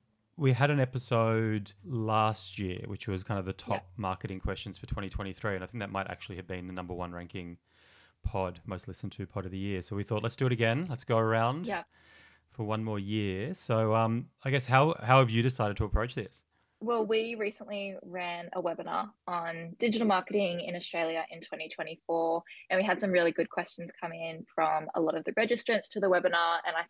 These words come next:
Speaker 2: thought, what better than to answer some of those questions on the pod, as well as just some general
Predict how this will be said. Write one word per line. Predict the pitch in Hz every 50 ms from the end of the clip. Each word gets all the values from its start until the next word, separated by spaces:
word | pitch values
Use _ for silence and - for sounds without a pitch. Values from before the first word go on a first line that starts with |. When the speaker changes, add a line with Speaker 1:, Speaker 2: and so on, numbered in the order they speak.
| -
Speaker 2:
thought, | - 160 160 156 160 156 - _ _ _ _ _ _ _ _ _ _ -
what | 190 - -
better | - - - 208
than | 208 214 202
to | 202 196 -
answer | 165 165 165 -
some | 180 - 175 170
of | 170 165
those | - 185 -
questions | - - 175 - - 175 175
on | 170 165 165
the | 160
pod, | - - 180 170 165 160 -
as | - 165 170
well | - 185 185 196
as | - - -
just | 185 180 -
some | - 185 175 165
general | - - 165 156 160 160 160 160 160 160 160